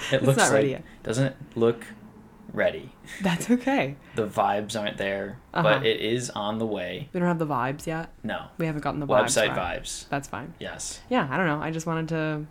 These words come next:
Speaker 2: talk about it, but
Speaker 1: Uh, tease it.
Speaker 2: tease it a little bit. Um, but yeah, I mean, I guess we can, we can just jump on in. We're gonna be talking about, uh, little tiny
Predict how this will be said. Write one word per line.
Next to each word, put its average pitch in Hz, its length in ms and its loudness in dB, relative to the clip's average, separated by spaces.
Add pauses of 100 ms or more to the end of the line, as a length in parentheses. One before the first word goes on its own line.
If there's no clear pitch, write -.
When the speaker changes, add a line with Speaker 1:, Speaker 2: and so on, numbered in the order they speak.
(800)
Speaker 2:
talk 156 180 -2
about 135 240 -4
it, - 120 -8
but 160 200 4
Speaker 1:
Uh, - 60 -6 (120)
tease 120 280 -4
it. 87 140 -6 (160)
Speaker 2:
tease 311 240 4
it 302 80 6
a 175 40 4
little 156 180 2
bit. 143 340 0
Um, 160 600 0
but 180 180 4
yeah, 262 300 8
I 175 100 6
mean, 202 160 4
I 208 80 6
guess 254 200 4
we 370 100 4
can, 160 420 2 (180)
we 165 100 -2
can 156 160 -2
just 139 300 -6 (240)
jump 147 380 0
on 143 220 2
in. 156 360 2 (460)
We're 180 200 4
gonna 285 120 10
be 285 80 10
talking 254 320 6
about, 240 340 4 (180)
uh, 180 340 2
little 214 340 0
tiny 151 520 -2